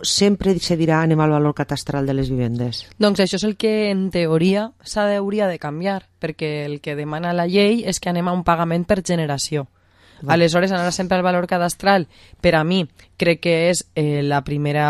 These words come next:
Speaker 2: pedra per a poder
Speaker 1: Vale, vale.
Speaker 2: fer que esta taxa siga d'allò més progressiva possible, però la idea, una vegada s'implementen altres fórmules per a,
Speaker 1: Sí.
Speaker 2: per tal de,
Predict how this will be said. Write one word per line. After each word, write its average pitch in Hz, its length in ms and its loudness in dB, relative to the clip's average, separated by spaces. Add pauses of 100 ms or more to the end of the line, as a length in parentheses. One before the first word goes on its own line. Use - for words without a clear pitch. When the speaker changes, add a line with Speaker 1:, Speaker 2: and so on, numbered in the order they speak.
Speaker 2:
pedra 160 460 0
per 147 140 -6
a 135 60 -4
poder 143 280 -2
Speaker 1:
Vale, 143 60 -2
vale. 123 80 -6
Speaker 2:
fer 156 200 -2
que 156 160 -2
esta 156 300 -4
taxa 170 300 -2
siga 147 520 -2
d'allò 160 300 0
més 160 80 -2
progressiva 165 560 0
possible, 226 460 2 (420)
però 196 160 2
la 175 140 4
idea, 165 320 4
una 156 180 -2
vegada 143 300 0
s'implementen 165 720 -2
altres 147 340 -2
fórmules 175 500 0
per 151 220 2
a, 143 420 2
Speaker 1:
Sí. - 80 -10
Speaker 2:
per 160 160 2
tal 156 220 2
de, 160 360 4